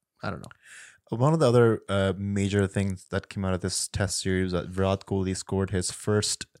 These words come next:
Speaker 2: uh, test century in over three years. Um,
Speaker 1: Yes, King Kohli's back, which
Speaker 2: King
Speaker 1: just
Speaker 2: Kohli is
Speaker 1: surprises
Speaker 2: back.
Speaker 1: me.
Speaker 2: It, he
Speaker 1: Three,
Speaker 2: is back.
Speaker 1: three years, zero test centuries, just hit seventy-five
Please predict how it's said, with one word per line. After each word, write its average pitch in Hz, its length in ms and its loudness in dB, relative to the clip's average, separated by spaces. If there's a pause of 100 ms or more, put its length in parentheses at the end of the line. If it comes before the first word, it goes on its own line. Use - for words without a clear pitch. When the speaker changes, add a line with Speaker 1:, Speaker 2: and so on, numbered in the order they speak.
(380)
Speaker 2:
uh, 92 380 0 (180)
test - 240 0
century 92 760 -4 (140)
in 95 200 -4
over 101 260 -6
three 90 240 -8
years. 82 680 -2
Um, 78 140 -6
Speaker 1:
Yes, - 440 -6
King 113 220 -4
Kohli's 110 320 0 (100)
back, 104 380 2
which 117 140 0
Speaker 2:
King 113 100 2
Speaker 1:
just 110 200 4
Speaker 2:
Kohli 107 100 4
is - 20 2
Speaker 1:
surprises 110 480 4
Speaker 2:
back. 101 40 -2
Speaker 1:
me. 98 300 -4
Speaker 2:
It, 107 80 -2
he 95 60 -2
Speaker 1:
Three, 139 160 4
Speaker 2:
is 147 100 6
back. 87 300 -2 (300)
Speaker 1:
three 165 180 6
years, 135 300 6
zero 131 200 4
test 131 220 0
centuries, 110 420 0
just - 300 0
hit 131 100 0
seventy-five 110 560 2